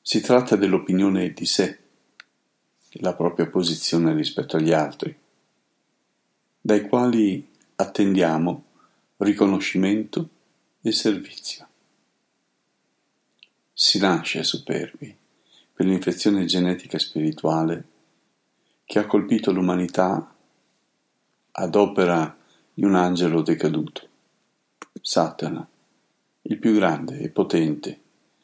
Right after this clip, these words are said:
che con superbia ha rivendicato l'autonomia da Dio,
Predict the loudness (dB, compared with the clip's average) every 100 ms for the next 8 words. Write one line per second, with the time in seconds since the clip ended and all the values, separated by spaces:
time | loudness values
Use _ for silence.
0 | _ _ _ -8 -6 0 0 2 -2 2
1 | 2 2 -2 -2 -2 0 0 0 -2 -4
2 | -2 -4 -4 -2 0 0 -2 -4 -6 -6
3 | -6 -8